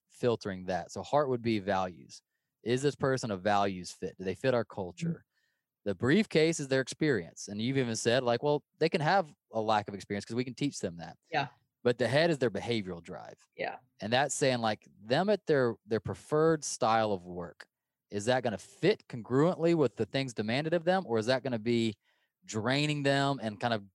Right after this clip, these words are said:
Speaker 1: you know, grinding
Speaker 2: Right.
Speaker 1: their gears? And if you get that part right, you've got a really, you know, a higher chance of hiring the person that's gonna stick around and really exceed, succeed in that business. And so that's what they use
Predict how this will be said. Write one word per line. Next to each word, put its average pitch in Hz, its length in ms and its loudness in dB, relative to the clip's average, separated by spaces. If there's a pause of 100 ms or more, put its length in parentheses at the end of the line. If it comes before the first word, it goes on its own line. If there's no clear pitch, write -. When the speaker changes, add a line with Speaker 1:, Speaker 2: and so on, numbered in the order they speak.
(160)
Speaker 1:
you 107 120 -6
know, 90 240 -6
grinding 139 440 0
Speaker 2:
Right. 127 60 -2
Speaker 1:
their 120 160 2
gears? 101 680 -2 (220)
And 113 520 -2 (200)
if - 180 -14
you 143 80 -2
get 180 200 0
that 220 220 2
part 208 200 2
right, 185 460 2 (440)
you've 165 140 -6
got 160 120 6
a 120 60 4
really, 156 640 2
you 113 80 -12
know, 95 240 -6 (100)
a 98 80 -2
higher 147 340 2
chance 165 460 -2
of 101 100 -6
hiring 131 300 2
the 117 80 -6
person 127 300 -2
that's 101 100 -6
gonna 101 180 -6
stick - 360 -4
around 120 340 0
and 104 80 -4
really 110 200 2
exceed, 104 600 -4 (300)
succeed 135 460 2
in 110 80 -2
that 104 180 -4
business. 117 580 2
And 101 100 -10
so 107 380 4
that's 117 180 0
what 120 100 -2
they 104 100 2
use 104 540 0